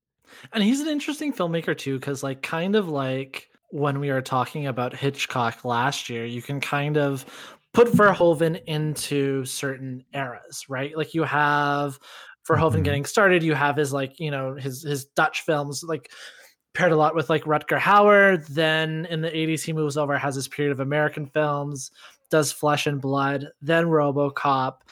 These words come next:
Speaker 1: and then has this run through the nineties that we'll, we'll cover a lot here. We've talked about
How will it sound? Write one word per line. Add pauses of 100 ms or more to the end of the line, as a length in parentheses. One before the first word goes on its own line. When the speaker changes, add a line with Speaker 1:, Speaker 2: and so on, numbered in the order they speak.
(240)
Speaker 1:
and
then
has
this
run
through
the
nineties
that
we'll,
we'll
cover
a
lot
here.
We've
talked
about